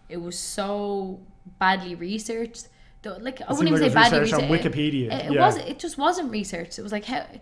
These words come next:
Speaker 1: if you, if you actually had Googled Wikipedia articles on mixed martial arts, you would have got more
Speaker 2: And read them.
Speaker 1: accurate and, yeah,
Speaker 2: <laughs>
Speaker 1: and better information. And there was just no kind of,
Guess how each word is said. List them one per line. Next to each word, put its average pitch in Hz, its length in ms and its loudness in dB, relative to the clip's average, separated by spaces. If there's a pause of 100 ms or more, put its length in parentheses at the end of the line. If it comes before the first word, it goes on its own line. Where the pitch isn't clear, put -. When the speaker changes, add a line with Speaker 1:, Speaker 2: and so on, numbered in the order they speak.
(180)
Speaker 1:
if 214 100 -10
you, 262 460 -4
if 254 120 -6
you 185 120 0
actually - 380 -2
had 202 140 0
Googled 220 420 -2 (140)
Wikipedia 196 540 -2
articles 175 400 -2
on 180 300 -4
mixed 180 180 -8
martial 190 280 -6
arts, 170 220 -8 (300)
you 202 140 -2
would 214 100 2
have 202 80 2
got 196 240 0
more 190 480 0
Speaker 2:
And 143 140 -2
read 143 180 4
them. 113 160 -2
Speaker 1:
accurate - 180 -8
and, 196 140 -2 (100)
yeah, 294 200 0 (520)
Speaker 2:
<laughs> - 40 -12
Speaker 1:
and 202 140 -2
better 202 260 2
information. 190 500 -6
And 202 160 -6
there 214 60 -6
was 220 100 -6
just 269 240 -6
no 220 400 0
kind 190 240 -4
of, 180 280 -12